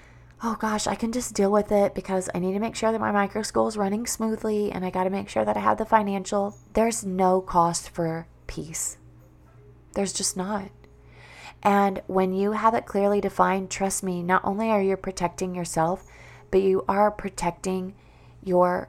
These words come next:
finances, you're protecting your legal stance, you're protecting other families. And so parents feel safe, even if they know, "Okay, I know my child doesn't have any behavior problems." They are appreciative that you have it in there because they don't want their children exposed to behavior problems that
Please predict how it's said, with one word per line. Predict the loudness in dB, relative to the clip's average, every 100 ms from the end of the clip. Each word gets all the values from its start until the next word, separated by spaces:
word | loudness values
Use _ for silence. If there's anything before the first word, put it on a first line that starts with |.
| -4
finances, | 0 2 2 -2 -2 0 0 -2
you're | -8
protecting | -8 -8 -8 -6 -6
your | -2
legal | 2 4 2
stance, | 0 -2 -2 -2 -6
you're |
protecting | -6 -4 -4 -4 0 4
other | 4 4
families. | 0 -2 -2 -4 -6 -6
And | -8 0
so | 2 2 -2 -12 -20 -20 -20 -20 _
parents | -4 0 2 0 -4
feel | -12 0 6 6 6
safe, | 0 0 2 2 0 -4 -16 -20 -20 -20 -14 -2
even | 0 2
if | 2
they | 2
know, | 6 8
"Okay, | 8 6 4
I | 4
know | 4 4
my | 2
child | 6 6 6
doesn't | 2 0
have | 0
any | 0
behavior | -2 -2 -2 -2
problems." | 2 2 2 -6 -14 -20 -10
They | 4 6 8
are | 4
appreciative | 4 0 0 2 2 2
that | 0
you | 4
have | 6 6
it | 2
in | -2
there | 0 0
because | 0 -2 4
they | 4
don't | 4
want | 2 2
their | 2
children | 2 0 0 -4
exposed | -6 -2 0 0 -2
to | -4
behavior | -2 -2 -2
problems | 2 2 2 -2
that | 0 0